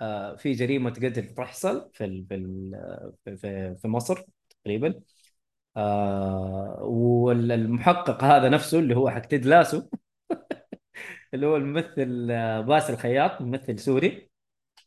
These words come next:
آه، أشوفه أجاد الدور صراحة، إنه هو يتقمص ال-، اللهجة المصرية والشخصية المصرية. عجبني جدًا في المسلسل.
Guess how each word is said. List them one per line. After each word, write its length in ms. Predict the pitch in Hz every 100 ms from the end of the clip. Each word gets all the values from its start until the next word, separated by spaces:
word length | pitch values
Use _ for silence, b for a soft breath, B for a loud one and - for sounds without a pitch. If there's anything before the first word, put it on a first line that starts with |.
| _ -
آه، 1040 | 110 101 101 98 98 98 98 98 - - 120
أشوفه 420 | 120 165 127 123
أجاد 280 | 139 202 156
الدور 320 | 120 151 143
صراحة، 460 | - 123 135 120
إنه 160 | 107 107
هو 240 | 131 120 110 104 101 101 101 101 110 113 - -
يتقمص 640 | 117 135 156 143 113 113
ال-، 220 | 104 98
اللهجة 380 | 107 135 127 117
المصرية 540 | 107 110 127 127 120
والشخصية 600 | 104 98 - - 135 123
المصرية. 540 | 104 104 - 131 160 196 - _ _ _ -
عجبني 360 | 117 175 139
جدًا 360 | 127 151 120 104
في 60 |
المسلسل. 540 | 113 107 120 113 139